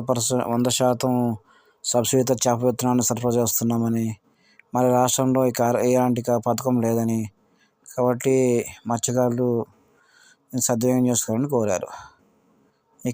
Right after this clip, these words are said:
కార్యక్రమంలో బోధన్ సబ్ కలెక్టర్ శ్రీ వికాస్ మహోతా గారు, జిల్లా మత్స్యశాఖ అధికారి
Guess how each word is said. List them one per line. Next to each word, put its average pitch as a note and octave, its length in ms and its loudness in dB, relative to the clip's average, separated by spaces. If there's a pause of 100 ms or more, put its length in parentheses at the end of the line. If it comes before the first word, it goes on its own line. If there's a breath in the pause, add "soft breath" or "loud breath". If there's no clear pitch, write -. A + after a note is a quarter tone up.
కార్యక్రమంలో B2+ 680 2 (2500 loud breath)
బోధన్ C3 520 4
సబ్ B2+ 240 0
కలెక్టర్ B2 400 0 (960 loud breath)
శ్రీ - 280 0 (140)
వికాస్ A#2 400 0
మహోతా A#2+ 320 0 (100)
గారు, A2+ 200 -2 (140)
జిల్లా A#2+ 300 0
మత్స్యశాఖ A#2 500 -2
అధికారి A2 420 -2